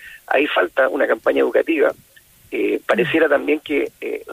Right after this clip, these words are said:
solo con la noticia de que existen algunas vacunas que ya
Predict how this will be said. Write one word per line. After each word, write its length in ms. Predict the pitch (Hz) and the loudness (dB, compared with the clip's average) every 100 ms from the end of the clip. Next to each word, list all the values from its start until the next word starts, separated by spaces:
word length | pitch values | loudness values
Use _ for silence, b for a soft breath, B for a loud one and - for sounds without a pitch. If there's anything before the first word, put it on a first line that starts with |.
| - | -4
solo 240 | - 165 156 | 0 2 4
con 320 | 143 131 123 120 | 2 0 -8 -2
la 120 | 117 | 2
noticia 480 | 117 139 180 - - | 2 0 -2 2 2
de 140 | - | 0
que 140 | - | -2
existen 500 | - - - - - | -4 -4 -6 -2 0
algunas 300 | 127 131 131 | 0 0 0
vacunas 400 | - - 131 135 | 0 0 0 -2
que 100 | - | -2
ya 340 | - 123 120 | 0 2 2